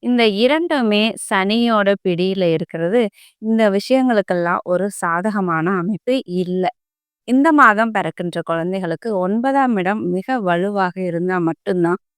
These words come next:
அப்பா சம்பந்தப்பட்ட எல்லா அமைப்புகளும் அவங்களுக்கு கிடைக்கும்.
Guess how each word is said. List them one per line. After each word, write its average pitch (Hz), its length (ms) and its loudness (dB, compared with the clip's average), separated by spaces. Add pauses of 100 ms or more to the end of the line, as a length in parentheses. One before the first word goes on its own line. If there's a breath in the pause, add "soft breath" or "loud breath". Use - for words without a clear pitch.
(260)
அப்பா 220 380 4
சம்பந்தப்பட்ட 185 760 0 (380)
எல்லா 185 380 2
அமைப்புகளும் 170 680 -2
அவங்களுக்கு 156 540 -4
கிடைக்கும். 165 480 -6